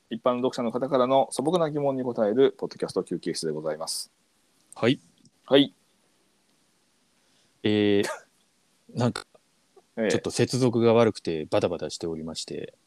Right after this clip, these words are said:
Speaker 1: ええ。
Speaker 2: すいません。
Speaker 1: なんか、
Speaker 2: あの、
Speaker 1: アンカーの調子もおかしいんかね、
Speaker 2: はい。
Speaker 1: 最近。
Speaker 2: どうでしょうか。
Speaker 1: 前回も結構ね、
Speaker 2: ちょっと、うん。
Speaker 1: 大変だったし。
Speaker 2: はい。まあ、なんか最近その、あれですよ、そういうウェブサービス系でいろいろと障害が発生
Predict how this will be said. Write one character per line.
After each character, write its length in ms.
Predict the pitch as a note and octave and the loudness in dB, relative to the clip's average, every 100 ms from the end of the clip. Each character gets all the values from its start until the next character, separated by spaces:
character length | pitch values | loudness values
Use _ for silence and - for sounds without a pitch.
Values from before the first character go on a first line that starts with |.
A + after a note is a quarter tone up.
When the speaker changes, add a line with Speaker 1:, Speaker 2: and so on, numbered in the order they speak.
| _ _ _ - | _ _ _ -4
Speaker 1:
え 120 | A#2 | 0
え。 40 | |
Speaker 2:
す 140 | F#2+ G2+ | 0 -2
い 20 | |
ま 160 | F2 E2+ | -6 -6
せ 200 | - D#2 | -6 -8
ん。 140 | - _ - _ - | -10 _ -20 _ 0
Speaker 1:
な 180 | F#3+ C4 | 4 4
ん 100 | A#3 | 4
か、 300 | G#2+ G2 - | 2 2 4
Speaker 2:
あ 60 | F#3+ | 4
の、 20 | |
Speaker 1:
ア 40 | |
ン 60 | C4 | 4
カ 180 | - E3+ | -2 2
ー 60 | A2+ | 2
の 100 | F2+ | 2
調 140 | G#2+ | -2
子 100 | G#2+ | -6
も 100 | F#2 | -10
お 40 | A2 | -4
か 120 | D#3+ | -4
し 140 | A3+ | -2
い 40 | C3 | -6
ん 40 | |
か 100 | D2 | -6
ね、 40 | F#2+ | -8
Speaker 2:
は 40 | |
い。 40 | |
Speaker 1:
最 220 | - D#2 - | -8 -8 -8
近。 280 | D2 B1+ - _ _ _ _ _ _ - | -12 -14 -18 _ _ _ _ _ _ -4
Speaker 2:
ど 120 | A2 | 0
う 40 | |
で 80 | G#2 | 0
し 80 | - | 0
ょ 60 | E2+ | 0
う 40 | |
か。 100 | D#3 | 2
Speaker 1:
前 120 | E3 | 4
回 120 | - | 6
も 100 | F#3 | 4
結 220 | F3+ A#2+ - | 4 -2 -2
構 140 | F2+ | -4
ね、 60 | F#2+ | -2
Speaker 2:
ち 80 | G#2+ | -2
ょ 60 | |
っ 0 | |
と、 60 | - | -4
う 20 | |
ん。 180 | - F#2+ | -4 -4
Speaker 1:
大 40 | |
変 120 | G2 | -2
だ 80 | F#2 | -6
っ 20 | |
た 220 | A2 G2+ D#2+ | -2 -2 -2
し。 100 | C2+ | -8
Speaker 2:
は 60 | |
い。 60 | - _ _ _ _ _ - | -14 _ _ _ _ _ 0
ま 100 | F#3 | 4
あ、 20 | |
な 80 | A3 | 6
ん 40 | |
か 120 | G#3 D#3+ - | 4 2 0
最 240 | - G#3 | 4 4
近 220 | G3+ G3+ | 4 -2
そ 120 | G3 | 0
の、 920 | F#3+ F3+ F3 E3+ E3+ E3 D#3+ D#3 D3+ - _ _ _ _ _ _ _ - | 0 0 0 0 -2 -2 -2 -2 -4 -8 _ _ _ _ _ _ _ 0
あ 100 | C#3 | 2
れ 60 | |
で 80 | C#3+ | 2
す 120 | - | 0
よ、 120 | E2+ F2 | -4 -4
そ 140 | F#2 | -4
う 40 | |
い 80 | E2+ | -2
う 40 | E2+ | 4
ウ 20 | |
ェ 140 | A#2+ | 4
ブ 140 | C#3+ D#3+ | 6 4
サ 200 | E3+ E3 | 6 4
ー 40 | |
ビ 100 | D3+ | 4
ス 120 | D#3 | -2
系 300 | - C#3+ C#3 | 0 2 4
で 100 | C#3 | 4
い 100 | C3 | 4
ろ 140 | C3 C3 | 4 4
い 40 | |
ろ 80 | C3 | 4
と 100 | C3+ | 2
障 240 | - C3+ | 2 2
害 120 | C3 B2+ | 4 2
が 100 | A2 | 2
発 180 | A#2 | 0
生 400 | - A#2 A2+ A2+ | 0 -2 0 0